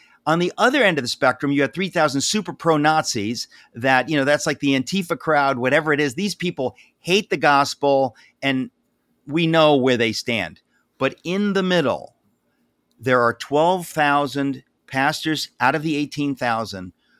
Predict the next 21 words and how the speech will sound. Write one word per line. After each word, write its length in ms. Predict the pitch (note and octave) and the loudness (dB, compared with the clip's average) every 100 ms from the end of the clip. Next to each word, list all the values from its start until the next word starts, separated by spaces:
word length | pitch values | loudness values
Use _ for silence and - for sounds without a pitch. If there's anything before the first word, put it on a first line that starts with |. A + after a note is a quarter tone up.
| _ | _
who 160 | - C3+ | -4 -2
refused 920 | B2 - B2 C3+ D#3+ F3+ F#3+ E3+ - _ _ _ | -2 -6 -2 2 4 4 0 -8 -16 _ _ _
to 120 | - | -10
commit, 640 | B2+ C3 A#2 A#2+ - - - _ _ | -8 -2 0 0 -4 -12 -20 _ _
who 100 | - | -6
said, 240 | B2 C3+ A#2 | -2 0 0
"We're 180 | B2+ G3 | -2 -2
just 220 | A3 - | -4 -6
gonna 140 | D#3 | -6
see 220 | - D#3 | -4 -2
which 220 | C#3+ C3 C3 | -2 -2 -4
way 100 | B2+ | -4
the 120 | A#2 | -4
wind 280 | A#2+ D#3+ D#3+ | -4 -6 -6
blows. 420 | A2+ G#2 F#2+ - _ _ - | -4 -4 -6 -10 _ _ -10
We 240 | C#3+ A3+ | -4 -2
don't 180 | B3+ E3+ | -2 -2
wanna 240 | D#3+ D3 | -2 -2
get 320 | A#2+ B2+ A2+ _ _ - | 0 0 0 _ _ -8
in 140 | A#2 | -8
trouble. 680 | - - A#2+ C#3+ A2+ F#2+ G#2+ | -8 -2 0 0 -2 -4 -8